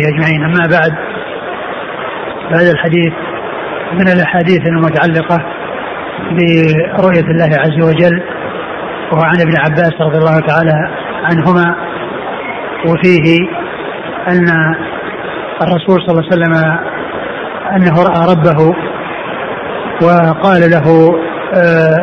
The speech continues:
عكرمة: آه، "أليس الله يقول:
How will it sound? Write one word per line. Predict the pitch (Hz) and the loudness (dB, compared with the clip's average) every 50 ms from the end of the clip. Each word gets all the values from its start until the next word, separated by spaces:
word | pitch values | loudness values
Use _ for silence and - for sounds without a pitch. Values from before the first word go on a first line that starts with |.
| 160 160 | 2 2
عكرمة: | 190 180 - 165 165 165 170 170 160 - - - - - - - - - - - - - - - - 208 | 2 2 2 2 2 4 4 2 2 0 -4 -8 -8 -8 -8 -8 -10 -10 -10 -10 -10 -10 -10 -4 -2 0
آه، | 185 180 175 165 165 160 156 165 180 185 190 | 2 2 2 4 4 4 4 2 2 2 2
"أليس | 180 180 165 - 180 | 4 2 2 2 2
الله | 170 170 175 156 160 | 2 2 2 4 4
يقول: | 165 160 160 165 170 170 170 165 | 4 2 4 4 4 4 6 6